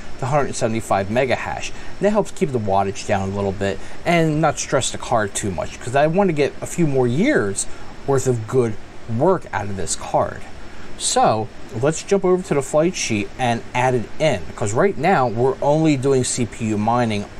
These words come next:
on this rig. And as you can see, here's my flight sheet for Varus,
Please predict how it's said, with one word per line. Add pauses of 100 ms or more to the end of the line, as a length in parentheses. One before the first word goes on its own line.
on
this
rig. (3000)
And
as
you
can
see, (600)
here's
my
flight
sheet (120)
for
Varus,